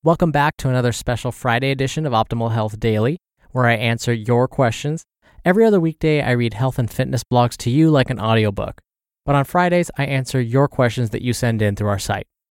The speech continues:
And for those of you that are listening to a Q and A show for the very first time, I just want to remind everyone that this is a space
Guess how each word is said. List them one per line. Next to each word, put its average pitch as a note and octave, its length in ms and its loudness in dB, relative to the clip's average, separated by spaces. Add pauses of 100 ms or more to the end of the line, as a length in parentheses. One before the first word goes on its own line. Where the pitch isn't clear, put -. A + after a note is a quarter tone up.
(280)
And C#3 100 -4
for C#3 80 0
those F#3 220 2
of D#3+ 80 -6
you C#3+ 220 -2
that A#2+ 120 -2
are A2+ 80 0
listening D3+ 460 -2
to - 140 -2
a A2+ 40 -2
Q D3+ 260 -2
and D3 120 -2
A C#3 140 0
show C#3 200 -4
for B2+ 120 -6
the A#2 100 -2
very B2 240 2
first - 300 -4
time, D#3 380 0 (520)
I B2+ 100 -2
just E3 220 -2
want D#3+ 140 0
to D#3 40 2
remind C#3 320 2
everyone B2 380 0
that A#2 140 -12
this D3+ 180 -2
is D#3+ 140 -4
a - 20 -6
space A#2+ 460 -2